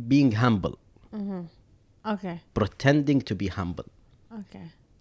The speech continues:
Speaker 1: Talking to the poor guys in the streets، العمال، الناس، أجلس معاهم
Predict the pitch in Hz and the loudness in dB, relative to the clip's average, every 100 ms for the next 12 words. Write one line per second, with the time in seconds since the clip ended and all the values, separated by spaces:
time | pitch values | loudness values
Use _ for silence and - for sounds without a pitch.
0 | - 123 - 120 104 - 117 117 117 120 | 6 6 6 0 -2 -4 -2 0 -2 -2
1 | 107 - 123 127 120 107 110 113 113 107 | -6 -4 0 0 0 0 2 2 2 0
2 | 107 - 120 120 123 120 - - - - | -2 -2 0 2 2 2 -2 -12 -20 -12
3 | - 104 107 123 127 123 123 117 - - | 0 4 6 6 6 6 2 0 -6 -4
4 | 104 123 120 - 143 143 131 110 131 135 | 2 2 2 2 0 0 0 -2 -4 -4
5 | 135 135 135 135 | -4 -2 -2 -2